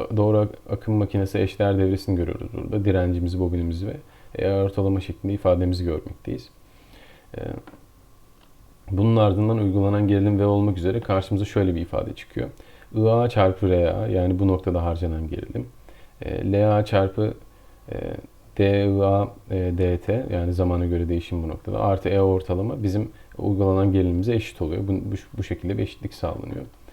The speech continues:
Ne-, ve denklemin her iki tarafında I A ile çarptığımızda bu şekle gelmiş oluyor. Hepsi I A ile çarpılmış oluyor. E, şeklinde bir eşitlik ortaya çıkıyor. Burada, e, V I A, e, giriş gücünü temsil etmekte. P giriş yani.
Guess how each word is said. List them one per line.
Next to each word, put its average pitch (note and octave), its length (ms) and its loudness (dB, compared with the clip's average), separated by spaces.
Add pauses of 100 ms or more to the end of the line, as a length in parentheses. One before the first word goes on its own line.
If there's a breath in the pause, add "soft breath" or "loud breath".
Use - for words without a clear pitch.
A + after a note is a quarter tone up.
(340 loud breath)
Ne-, G2+ 160 0
ve A2+ 120 2
denklemin A2+ 360 2
her A#2 100 2
iki A#2 160 -2
tarafında G#2 400 2
I G#2 220 2
A G#2 60 2
ile G2 140 0
çarptığımızda F#2+ 640 -4 (320)
bu A2+ 60 -2
şekle F#2+ 320 -2
gelmiş E2 340 -4
oluyor. G#2 160 -2
Hepsi F#2 240 -6
I F#2 240 0
A F#2 140 -4 (460)
ile F2 100 -4
çarpılmış F2 540 -6
oluyor. - 180 -8 (580 loud breath)
E, - 60 -12
şeklinde F#2+ 340 -2
bir F#2+ 60 2
eşitlik - 360 -6
ortaya - 300 -4
çıkıyor. - 340 -4
Burada, A#2+ 400 2
e, F#2+ 240 0 (300 loud breath)
V G#2+ 200 6
I G#2+ 240 2
A, C#3+ 220 -2 (340 loud breath)
e, F2 160 -2
giriş G#2 320 2
gücünü F2+ 320 -2 (100)
temsil - 340 -6
etmekte. - 340 -8
P F#2 280 2
giriş F2 320 -4
yani. - 280 -10